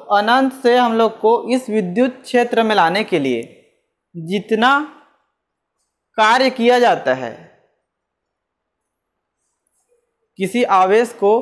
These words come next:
विद्युत क्षेत्र में लाने के लिए जितना कार्य किया जाता है, उसे कहते हैं विद्युत विभव, इलेक्ट्रिक पोटेंशियल। The work done in bringing a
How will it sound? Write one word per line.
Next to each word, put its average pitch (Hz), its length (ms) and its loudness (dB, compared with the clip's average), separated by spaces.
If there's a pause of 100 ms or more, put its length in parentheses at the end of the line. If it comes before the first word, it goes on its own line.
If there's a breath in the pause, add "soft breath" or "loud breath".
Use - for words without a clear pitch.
(220)
विद्युत 180 420 -2
क्षेत्र 220 340 -2
में 208 580 -2
लाने 175 300 0
के 202 160 0
लिए 190 280 2 (500)
जितना 196 500 -2
कार्य 226 360 2
किया 226 320 0
जाता 160 400 0
है, 120 200 -10 (760)
उसे 190 280 0
कहते 233 400 2
हैं 220 300 0
विद्युत 208 580 0
विभव, 196 720 -2
इलेक्ट्रिक 202 540 -2
पोटेंशियल। 180 680 0 (1200)
The 190 220 0
work 247 340 2 (160)
done 233 300 2 (220)
in 240 260 2 (560)
bringing 208 680 0
a 220 120 4